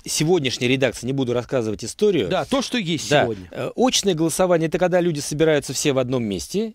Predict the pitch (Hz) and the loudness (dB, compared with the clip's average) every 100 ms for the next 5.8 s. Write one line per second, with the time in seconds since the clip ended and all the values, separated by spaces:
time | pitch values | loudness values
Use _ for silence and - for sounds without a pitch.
0 | _ 220 226 190 185 180 156 165 170 156 | _ 0 0 0 0 0 0 0 2 0
1 | 175 240 165 165 175 165 143 - - 156 | 0 -2 0 -2 0 2 2 0 -2 -2
2 | 127 131 151 127 123 98 _ 143 139 165 | 0 0 -2 -2 -4 -4 _ -2 -2 -2
3 | 139 131 123 135 139 - 131 110 123 - | -2 0 2 2 2 2 0 0 -2 -6
4 | - 135 131 120 123 120 107 - 123 107 | -4 0 0 0 -4 -4 -6 -4 0 0
5 | 120 160 180 226 - 180 226 | 0 -2 -4 -6 -6 -4 -4